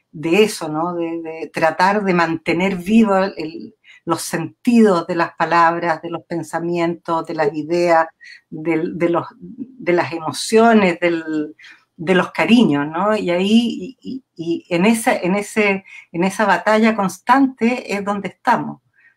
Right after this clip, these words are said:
¿no? Eh, y yo lo veo, eh, digamos, yo creo que el arte en general tiene, tiene esa función, ¿no? De mantener viva,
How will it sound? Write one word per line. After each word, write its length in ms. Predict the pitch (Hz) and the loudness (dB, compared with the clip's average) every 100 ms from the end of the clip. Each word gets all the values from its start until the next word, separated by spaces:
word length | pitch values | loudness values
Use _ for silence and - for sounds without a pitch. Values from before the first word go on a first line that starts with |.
| _ | _
¿no? 280 | 180 185 226 | -6 -4 -4
Eh, 280 | 180 180 180 | -4 -4 -6
y 120 | - 170 | -8 -4
yo 120 | 214 | 0
lo 140 | 233 | 2
veo, 600 | 220 220 226 220 208 196 | 4 4 6 6 6 4
eh, 560 | 185 185 185 175 170 - | 0 -4 -4 -6 -8 -12
digamos, 440 | - 180 185 196 180 | -10 -4 -2 -2 -4
yo 100 | 185 | -6
creo 180 | 196 185 | -4 -4
que 260 | 190 180 - _ _ _ _ _ _ _ _ _ _ _ | -2 -6 -6 _ _ _ _ _ _ _ _ _ _ _
el 180 | - 170 | -2 2
arte 340 | 190 233 226 196 | 4 2 0 -2
en 120 | 180 | -2
general 680 | 180 180 170 196 226 185 - | -2 -4 0 2 2 0 -6
tiene, 320 | 208 208 208 | -4 -2 -2
tiene 280 | - 208 208 | -4 -4 -4
esa 180 | 190 190 | -4 -6
función, 680 | - 170 160 - - 220 170 | -6 -8 -8 -8 -2 -2 0
¿no? 120 | 175 | -4
De 100 | 180 | -4
mantener 500 | 170 170 170 175 185 | -4 -6 -6 -6 -6
viva, 440 | 165 175 208 156 | -6 -2 -2 -2